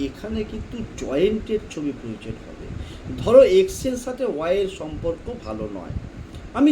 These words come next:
যে যে সম্পর্কগুলোর কথা বললাম, বা হয়তো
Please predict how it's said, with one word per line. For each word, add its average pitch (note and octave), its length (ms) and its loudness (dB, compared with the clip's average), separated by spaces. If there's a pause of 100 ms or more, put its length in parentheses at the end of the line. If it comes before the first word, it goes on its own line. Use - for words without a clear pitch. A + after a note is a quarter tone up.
যে C#4+ 160 8
যে B3 60 4 (100)
সম্পর্কগুলোর F#3+ 680 0
কথা C#3 160 -4 (140)
বললাম, D#2 280 -8 (400)
বা B3 180 2
হয়তো A3+ 240 2